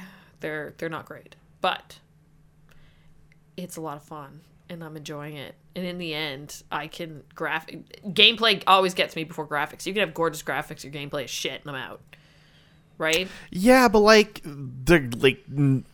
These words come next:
Speaker 2: barely thirty F P S. <laughs> It's just
Speaker 1: Yeah,
Speaker 2: it, it's
Speaker 1: it,
Speaker 2: kinda,
Speaker 1: I get
Speaker 2: eh.
Speaker 1: it. I get it.
Speaker 2: Like,
Speaker 1: I
Speaker 2: how
Speaker 1: totally get
Speaker 2: can,
Speaker 1: it.
Speaker 2: and I, I, th-, again, that's, like, a rant that I've been on, but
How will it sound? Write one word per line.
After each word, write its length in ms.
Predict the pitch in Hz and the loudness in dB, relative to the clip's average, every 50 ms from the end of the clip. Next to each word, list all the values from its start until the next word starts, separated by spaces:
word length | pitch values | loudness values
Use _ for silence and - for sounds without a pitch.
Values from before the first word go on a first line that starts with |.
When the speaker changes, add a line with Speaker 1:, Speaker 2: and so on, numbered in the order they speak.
| - | -12
Speaker 2:
barely 600 | 120 113 107 - 131 131 131 139 147 139 147 151 147 | -12 -4 4 8 8 10 10 10 10 8 8 6 6
thirty 380 | - 143 131 135 135 139 131 | 6 6 6 6 8 8 8
F 180 | 123 123 - - | 6 6 4 2
P 160 | 127 120 110 | 2 4 6
S. 540 | 110 113 117 131 247 240 - - - - - - | 6 8 8 6 6 4 4 4 6 6 4 4
<laughs> 40 | - | 6
It's 380 | - 269 - - - - - | 6 6 6 6 4 0 0
just 480 | - - 440 403 392 - - - - - - - - - - | 0 0 2 2 2 2 0 -2 -4 -6 -12 -20 -18 -2 6
Speaker 1:
Yeah, 680 | - 240 - 320 330 359 349 320 330 330 320 320 330 320 | 6 8 8 6 4 2 4 8 8 10 10 10 8 6
Speaker 2:
it, 680 | 320 - 311 311 - - - - 269 302 311 302 247 214 | 4 0 -6 -8 -8 -6 -2 2 6 6 8 8 8 6
it's 140 | 233 - - | 4 4 4
Speaker 1:
it, 40 | - | 6
Speaker 2:
kinda, 260 | - 262 277 320 277 | 8 8 10 10 10
Speaker 1:
I 140 | 254 269 285 | 10 8 8
get 100 | - - 302 294 285 | 8 10 10 10 12
Speaker 2:
eh. 120 | 285 285 | 10 8
Speaker 1:
it. 60 | 277 - - - - - - - | 6 4 0 -10 -14 -18 -2 4
I 100 | - 247 | 4 6
get 280 | 269 330 320 311 311 302 | 6 6 6 6 6 8
it. 120 | 294 285 | 8 8
Speaker 2:
Like, 140 | 294 294 285 - | 8 8 6 6
Speaker 1:
I 60 | 262 277 | 6 4
Speaker 2:
how 20 | 277 - - 277 277 | 4 6 6 8 10
Speaker 1:
totally 200 | 269 277 311 285 | 10 10 10 10
get 200 | - 359 277 269 | 8 8 8 8
Speaker 2:
can, 140 | 269 269 262 | 6 6 4
Speaker 1:
it. 40 | - - - - | 2 4 6 8
Speaker 2:
and 160 | 269 285 302 | 8 10 8
I, 60 | 302 | 6
I, 180 | - - - 269 285 269 | 6 6 4 4 4 4
th-, 40 | - - - - - - | 0 -4 -4 0 2 2
again, 440 | 240 240 - 277 269 254 226 202 | 4 4 6 6 6 6 4 4
that's, 300 | 185 220 226 262 - - | 4 4 4 4 2 2
like, 160 | - 262 262 247 | 2 2 2 2
a 80 | 233 | 2
rant 240 | 208 185 190 190 202 | 2 2 2 2 2
that 80 | 202 190 | 4 4
I've 140 | 190 175 | 4 4
been 120 | 143 143 131 | 2 2 4
on, 220 | 131 147 180 180 | 4 4 4 2
but 300 | 160 143 139 139 - - | 4 6 6 6 6 2